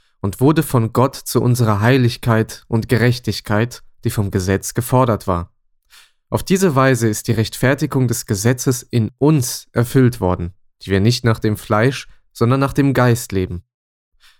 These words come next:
Christus starb für das Gesetz. So sind auch wir durch seinen Leib dem Gesetz gestorben und von diesem für immer frei geworden.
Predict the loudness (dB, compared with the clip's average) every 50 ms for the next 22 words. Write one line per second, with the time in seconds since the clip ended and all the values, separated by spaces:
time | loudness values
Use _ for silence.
0 | _ _ _ _ _ _ -4 0 0 0 0 0 0 0 0 0 -2 -2 0 2
1 | 2 2 0 0 0 0 2 0 0 -2 -4 -6 -4 -2 -2 -2 -2 -4 -10 -14
2 | -14 -16 _ _ _ _ _ _ _ _ _ _ -8 -4 -2 0 2 2 2 0
3 | 0 0 2 2 4 4 4 2 0 -6 _ _ _ -4 -2 -2 -2 0 0 0
4 | 2 2 2 2 2 4 4 4 4 2 2 0 -2 -4 -4 -2 -2 -2 0 -2
5 | -2 0 0 0 0 0 -4 -4 -2 -2 -2 0 0 2 2 2 2 2 2 0
6 | -2 -2 -8 _ _ _ -6 -4 -2 0 0 0 2 2 2 2 2 0 -4 -4
7 | -2 -2 -2 -2 -2 _ 2 2 4 4 4 2 0 -2 -4 -10 _ -12 -6 -4
8 | 0 2 2 2 2 2 0 0 2 0 0 0 -2 -6 -12